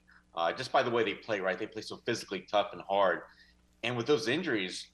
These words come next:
yeah, Marcus Smart misses a game, and I thought maybe the uh, Boston Celtics would be in trouble without him. No, because Robert Williams came in. Boy, he was fantastic. So it seems like as long as they have, you know, Tatum, Brown, and just, just a couple of those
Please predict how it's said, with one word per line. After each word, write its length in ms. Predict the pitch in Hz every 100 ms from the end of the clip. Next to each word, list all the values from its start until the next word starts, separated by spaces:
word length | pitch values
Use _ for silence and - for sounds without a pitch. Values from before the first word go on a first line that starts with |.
| _ -
yeah, 160 | 123
Marcus 460 | 98 120 147 131 -
Smart 400 | - 123 131 127
misses 340 | 127 - 110
a 60 | 113
game, 400 | 113 113 117 113
and 80 | 104
I 80 |
thought 240 | 107 117 107
maybe 240 | 113 107
the 120 | 95 - - _ _ _ _ _ _ -
uh, 180 | 104
Boston 300 | 95 123 -
Celtics 440 | 117 135 123 110 -
would 180 | 113 104
be 120 | 117
in 100 | 123
trouble 360 | - 120 113 117
without 380 | 110 110 110 113
him. 180 | 127 120 _ _ _ 110
No, 300 | 135 131 104
because 260 | 117 117 110
Robert 340 | 139 151 117
Williams 320 | 117 139 117
came 320 | - 120 110
in. 140 | 104 98
Boy, 200 | 113 98
he 200 | 113 143
was 180 | 123 -
fantastic. 680 | 101 92 - 92 90 92
So 140 | - 123
it 60 | - - _
seems 280 | - 220 190
like 180 | 196
as 120 | 160 127
long 280 | 160 190
as 80 | 170
they 140 | 147 127
have, 260 | 127 127 110 - 113
you 80 |
know, 120 | 92 76
Tatum, 560 | - 113 120 147 135 -
Brown, 420 | 104 101 101 104 - _ _ _ _ -
and 420 | 107 107 104 101
just, 280 | 120 - -
just 180 | 151 113
a 40 |
couple 400 | - 156 156 123
of 100 | 113
those 240 | 110 98